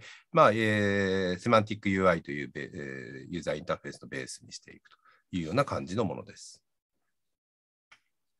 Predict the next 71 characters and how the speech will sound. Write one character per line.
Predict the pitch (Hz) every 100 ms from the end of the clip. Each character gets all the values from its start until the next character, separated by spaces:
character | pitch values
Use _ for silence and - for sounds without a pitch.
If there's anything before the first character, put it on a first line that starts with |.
| _ _ _ _
ま | 139
あ、 |
先 | 165 165
ほ | 196
ど | 208
ち | 214
ょ |
っ |
と | 160
ビ | 180
デ | 196
オ |
の | 135
中 | 120
に | 101
も | 87
登 | 117 110
場 | 117
し | 110
て | 117
い |
ま | 113 101
す | 98
が、 | 101 95 - _
ま | 160
あ、 | 110 - _
え | 120 113
ー、 |
プ | 170
ロ | 233
ン |
ト | -
そ | 185
ん |
な | 233
に | 214
変 | - 170
わ | 220
り | 233 240
が | 240
な | 254
く | -
見 | 151
え | 143
る | 135
か | 117
も | 92
し | 95 101
れ | 92
ま | 90
せ | 87 98 80
ん |
が、 | 82 107 98 - _
実 | 143 139
際 | 208 214
に |
編 | 180 180 202
集 | 196 208
し | -
て | 196
み |
る | 160
と | 85
で | 67
す | -
ね、 | 104
ま | 110
あ、 | 107
ブ | 117
ロ | 135
ッ | 151